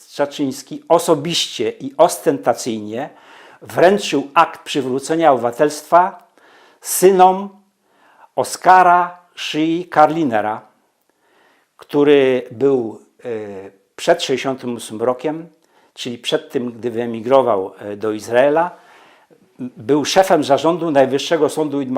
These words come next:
Admi-, e, Wojskowego, e, z którego udziałem ferowano, e, większość wyroków śmierci, e, wobec, e, polskich oficerów i polskich żołnierzy. Na cmentarzu d-, żydowskim, e,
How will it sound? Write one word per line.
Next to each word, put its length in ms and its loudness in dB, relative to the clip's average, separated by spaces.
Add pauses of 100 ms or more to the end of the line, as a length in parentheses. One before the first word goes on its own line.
(140)
Admi-, 420 -2
e, 140 -6
Wojskowego, 880 2 (680)
e, 100 -6
z 100 -14
którego 380 4
udziałem 600 4 (240)
ferowano, 880 6 (520)
e, 40 -4 (680)
większość 680 0
wyroków 720 2 (140)
śmierci, 800 0 (500)
e, 260 0
wobec, 680 2 (340)
e, 40 -18
polskich 600 -2
oficerów 720 -4 (180)
i 100 -8
polskich 440 -4
żołnierzy. 540 -6 (2250)
Na 160 2
cmentarzu 600 0
d-, 180 -6
żydowskim, 760 -2
e, 40 -14